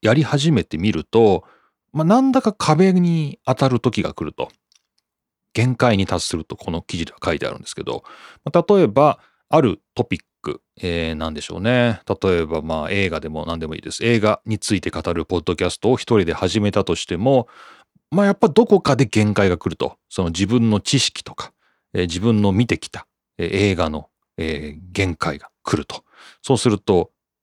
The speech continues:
何話そうみたいなことになってしまうし、えー、なんか自分がその映画について語ってるのはいいんだけど、本当は映画っていろんな見方ができるメディアなので、まあ、もっと異なるものの見方、こういうふうにこの映画は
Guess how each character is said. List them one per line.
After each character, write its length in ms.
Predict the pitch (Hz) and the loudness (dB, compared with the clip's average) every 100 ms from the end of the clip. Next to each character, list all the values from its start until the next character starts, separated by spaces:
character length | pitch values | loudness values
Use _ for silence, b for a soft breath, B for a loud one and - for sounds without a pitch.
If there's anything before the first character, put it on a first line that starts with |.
| _ | _
何 220 | 123 127 | 2 2
話 240 | 78 80 - | 2 -2 -4
そ 100 | 82 | -8
う 20 | |
み 60 | - | -8
た 80 | |
い 20 | 92 | -8
な 80 | |
こ 80 | 98 | -4
と 100 | 175 | -2
に 60 | 80 | -2
な 100 | 78 | -6
っ 60 | |
て 100 | - | -10
し 140 | - - | -14 -14
ま 80 | - | -18
う 80 | _ _ _ - | _ _ _ -8
し、 320 | - 151 147 B B B | -2 0 -2 B B B
え 260 | - 90 87 | -2 0 0
ー、 40 | 143 | -2
な 80 | |
ん 20 | 147 | -4
か 80 | |
自 160 | 98 117 | -2 0
分 260 | 175 208 202 | 2 2 2
が 240 | 165 - | 0 -2
そ 140 | - 160 | -6 -2
の 140 | 135 | 0
映 120 | 135 | 0
画 80 | 143 | 2
に 100 | 143 | 0
つ 120 | - | 0
い 40 | 151 | 0
て 80 | - | 0
語 180 | 104 | 0
っ 100 | 107 | -2
て 100 | - | 0
る 60 | 120 | 0
の 80 | 113 | 2
は 60 | |
い 20 | 104 | 2
い 20 | |
ん 20 | |
だ 100 | 101 | 0
け 80 | 90 | -4
ど、 400 | 85 120 104 71 _ | 0 2 2 0 _
本 200 | - 214 | -2 2
当 100 | 240 | 4
は 120 | 208 | 4
映 120 | 185 | 4
画 80 | 180 | 2
っ 100 | 175 | 0
て 100 | - | 2
い 60 | 147 | 2
ろ 120 | 156 | 4
ん 80 | 185 | 4
な 100 | 175 | 2
見 120 | 143 | 2
方 240 | 160 165 | 2 2
が 100 | 156 | 0
で 100 | 143 | -2
き 140 | 135 - | -2 -4
る 160 | - - _ _ _ _ _ | -4 -12 _ _ _ _ _
メ 160 | 104 | -2
デ 100 | 87 | -2
ィ 60 | 80 | -4
ア 40 | |
な 100 | 60 | -8
の 120 | 57 78 | -10 -4
で、 220 | 85 - B B B | -4 -4 B B B
ま 60 | 120 | -2
あ、 20 | |
も 80 | 196 | 0
っ 20 | |
と 140 | - - | 0 -2
異 220 | 135 254 | 0 2
な 140 | 269 | 4
る 180 | 240 - _ _ _ _ _ _ | 2 -2 _ _ _ _ _ _
も 320 | 80 - 120 117 | -14 0 4 6
の 80 | |
の 100 | 113 | 4
見 100 | 101 | 4
方、 320 | 95 82 123 - _ _ _ | 0 -2 -4 -6 _ _ _
こ 160 | - 151 | -2 2
う 60 | 208 | 4
い 40 | |
う 80 | 220 | 4
ふ 100 | 240 | 4
う 40 | |
に 100 | 170 | 4
こ 120 | 127 | 4
の 120 | 113 104 | 4 4
映 80 | 104 | 4
画 80 | |
は 300 | 95 90 85 | 4 2 0